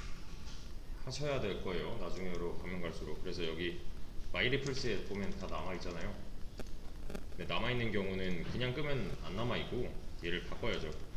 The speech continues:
이거 저번 시간에도 한번 알려드렸어요.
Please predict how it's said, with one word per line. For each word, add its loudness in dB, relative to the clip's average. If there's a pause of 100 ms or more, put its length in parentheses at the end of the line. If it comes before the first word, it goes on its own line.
(760)
이거 0
저번 2
시간에도 0
한번 0
알려드렸어요. 2